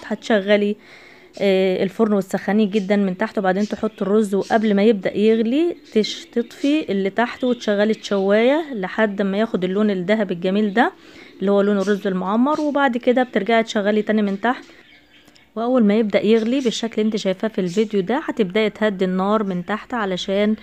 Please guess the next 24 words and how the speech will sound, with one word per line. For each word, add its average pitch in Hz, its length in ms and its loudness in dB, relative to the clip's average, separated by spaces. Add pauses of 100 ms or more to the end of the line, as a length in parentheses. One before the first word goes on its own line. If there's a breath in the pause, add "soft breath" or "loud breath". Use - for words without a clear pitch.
(400 loud breath)
آه، 190 280 -2
اللبن 196 340 0
ما 185 120 -2
يفورش 196 360 -6
في - 100 -10
الفرن، 233 520 -2
وطبعا 208 560 0
يقل 208 200 -2
المقدار 190 420 0
بتاع 196 320 0
ال-، 180 220 -2
ال-، 175 600 -4
الرز 190 300 -2
بتاعك، 240 420 -2
فتحتاجي 240 440 -2
ان 220 100 4
انت 220 180 0
تزوديه، 175 520 0 (500 loud breath)
فتهدي 214 440 0
النار 202 420 0
بحيث 226 340 -6
ان 202 160 2
الرز 190 520 0
يستوى، 220 500 0